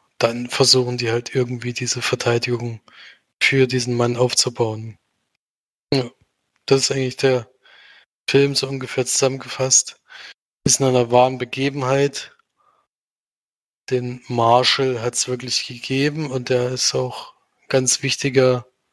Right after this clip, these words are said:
Anwalt auch wieder gewesen, der auch viel Positives, äh, geschafft hat und sogar von Martin Luther King,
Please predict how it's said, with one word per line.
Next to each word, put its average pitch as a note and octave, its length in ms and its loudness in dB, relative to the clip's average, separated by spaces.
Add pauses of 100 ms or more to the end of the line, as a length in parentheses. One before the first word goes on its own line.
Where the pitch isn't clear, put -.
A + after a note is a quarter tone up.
(440)
Anwalt C3 540 2
auch B2 180 0
wieder B2+ 200 0
gewesen, B2+ 520 -2
der B2+ 180 -10
auch B2 240 -12 (720)
viel C#3 180 4
Positives, C#3 1040 2
äh, C3 300 2
geschafft - 560 -2
hat B2+ 360 -2
und A#2 220 -12 (840)
sogar B2 160 2
von B2 220 -2
Martin B2 300 2
Luther B2 280 2
King, C3 520 -2